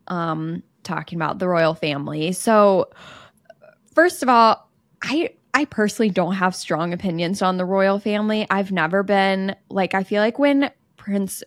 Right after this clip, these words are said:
William and Kate got married, like, the whole world, like, woke up to watch their wedding, and it was at, like,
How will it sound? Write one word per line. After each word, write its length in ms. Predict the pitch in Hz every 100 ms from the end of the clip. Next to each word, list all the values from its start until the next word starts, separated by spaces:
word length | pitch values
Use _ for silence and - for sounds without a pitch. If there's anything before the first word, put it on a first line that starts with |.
| -
William 560 | 175 160 165 180 190 190
and 300 | 185 185 170 _
Kate 560 | - 175 160 185 240 -
got 200 | 196 196
married, 600 | 165 156 165 170 196 214 - 185
like, 200 | 175 - _ _ -
the 100 | 185
whole 260 | - 208 202
world, 380 | 165 160 170
like, 200 | 180 165 -
woke 320 | 160 165 170
up 220 | 156 -
to 120 | -
watch 380 | 165 147 143 -
their 160 | 180 160
wedding, 340 | 151 160 165
and 80 | 165
it 100 | 160
was 140 | 170
at, 180 | 170 151
like, 320 | 165 160 -